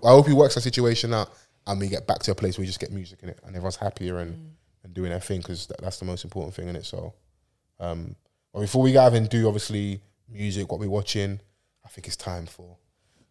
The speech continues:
Speaker 1: Chrissy's Corner.
Speaker 2: Oh, did you get questions?
Speaker 1: Oh, uh, questions. The thing is, this is dangerous territory right now because
Speaker 2: Oh, no.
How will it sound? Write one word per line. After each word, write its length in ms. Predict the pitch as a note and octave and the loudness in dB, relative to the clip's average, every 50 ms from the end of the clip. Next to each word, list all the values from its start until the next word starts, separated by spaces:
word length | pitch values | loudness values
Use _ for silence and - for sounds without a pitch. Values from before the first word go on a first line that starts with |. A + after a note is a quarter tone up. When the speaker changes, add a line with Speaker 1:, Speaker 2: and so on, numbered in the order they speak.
| _ | _
Speaker 1:
Chrissy's 680 | - - - A#2+ A#2 - - - G2 F#2 F#2 F2+ F2+ - | 4 8 10 10 12 10 10 10 12 12 12 12 12 10
Corner. 420 | - - - - - - - - - - - - - - - - - - | 8 6 6 6 4 0 0 2 2 4 4 2 2 0 -2 -2 0 2
Speaker 2:
Oh, 540 | F3+ G3 G#3 G#3 G3+ F#3+ F3+ E3+ E3 E3 D#3+ - _ | 4 4 6 6 4 4 2 2 0 -2 -4 -6 _
did 120 | - E3+ D#3+ | -8 -6 -2
you 60 | F3 | -2
get 140 | E3+ F3+ - | -2 -2 -2
questions? 580 | - G3 G#3+ - - - D#3 D3+ D3 D3+ D#3 - - | -2 -4 -4 -4 -4 -4 -4 -4 -6 -8 -6 -2 0
Speaker 1:
Oh, 180 | A2+ A#2 F2+ - - | 2 2 2 0 -2
uh, 80 | F2+ G2 - - _ _ _ | -6 -6 -8 -12 _ _ _
questions. 460 | - B2 A2 - - F#2+ F2 F2 - - _ _ _ _ _ _ _ _ _ - | 2 2 2 2 0 -4 -6 -8 -10 -14 _ _ _ _ _ _ _ _ _ 0
The 60 | A2 | 4
thing 180 | G#2+ D#3+ E3 D#3+ | 8 8 10 10
is, 100 | C3 B2 | 10 8
this 120 | D#3+ E3+ | 8 6
is 60 | D3 | 6
dangerous 280 | B2 C#3+ D3 C#3 B2 A#2 | 8 10 10 10 8 6
territory 320 | - C3+ C3 A#2+ A2 A2 G#2 G2 | 6 8 8 8 6 4 2 2
right 80 | F#2 | 2
now 120 | F#2+ F#2+ - | 0 -2 -4
because 540 | G2 F#2+ - - G2 F#2 F2+ - - - - | -4 -2 0 0 2 2 2 0 -2 -2 -4
Speaker 2:
Oh, 220 | E3 E3+ E3 D#3+ D#3 | -6 -6 -6 -6 -6
no. 600 | D#3 D#3 D#3+ D#3+ D#3+ D#3+ D#3 D#3 D3+ D3+ D3+ | -4 -4 -2 -2 -2 -2 -2 -2 -4 -4 -6